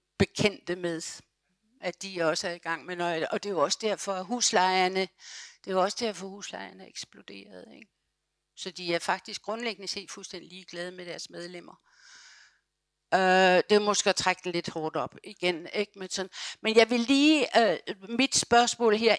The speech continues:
indledningsvis, det var til jer, det er, I er sandsynligvis blevet ført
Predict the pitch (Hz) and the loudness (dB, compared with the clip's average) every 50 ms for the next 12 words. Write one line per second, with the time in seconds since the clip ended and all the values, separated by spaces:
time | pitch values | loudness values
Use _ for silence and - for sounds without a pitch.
0 | - - 247 262 269 254 269 254 233 202 190 - - 190 202 185 - - - - | 2 -2 0 0 0 0 0 -2 -2 -2 -4 -4 -4 -4 -8 -12 -8 -4 -2 -2
1 | - - - _ - 233 233 190 196 196 190 196 196 - - - - - - - | -2 -4 -6 _ -2 -2 0 2 4 4 4 4 2 0 -2 -14 -8 -4 -4 -2
2 | 214 190 180 175 175 170 165 175 170 - - _ _ _ _ - 214 220 214 170 | -2 -2 0 4 6 6 6 4 2 -2 -14 _ _ _ _ -4 -2 0 0 0
3 | - 175 175 175 180 196 - _ _ _ _ _ _ _ _ _ _ _ _ _ | 0 0 -2 -4 -4 -8 -12 _ _ _ _ _ _ _ _ _ _ _ _ _
4 | _ _ _ _ _ _ _ _ _ _ _ _ _ _ _ _ _ _ _ _ | _ _ _ _ _ _ _ _ _ _ _ _ _ _ _ _ _ _ _ _
5 | _ _ _ _ _ _ _ _ _ _ _ _ _ _ _ - 220 220 - - | _ _ _ _ _ _ _ _ _ _ _ _ _ _ _ -14 -14 -8 4 6
6 | 226 262 262 - - - - 233 220 208 - - 208 196 190 180 175 175 190 160 | 6 6 6 4 -2 -4 -4 -4 -2 -4 -2 -2 -4 -4 -6 -8 -8 -10 -12 -14
7 | - - - 180 180 180 - - - 180 160 | -14 -14 -8 -8 -8 -8 -6 -6 -4 -4 -4